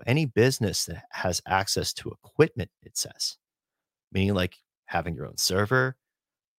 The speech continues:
your computer, maybe, your cell phone, everything. Do you own that shit? <laughs>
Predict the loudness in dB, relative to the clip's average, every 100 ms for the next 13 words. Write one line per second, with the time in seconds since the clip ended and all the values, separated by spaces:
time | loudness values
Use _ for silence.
0 | _ _ _ _ _ _ -4 -4 -4 0
1 | 4 4 4 2 2 0 0 -4 -10 -14
2 | -12 -12 -14 -16 -4 0 4 4 4 4
3 | 4 0 -4 _ _ _ _ _ _ _
4 | 0 2 0 -6 -20 _ _ _ _ _
5 | _ _ _ _ _ _ _ _ 0 6
6 | 6 6 2 0 -2 -2 -4 _ _ _
7 | _ _ _ _ _ _ _ _ -8 -8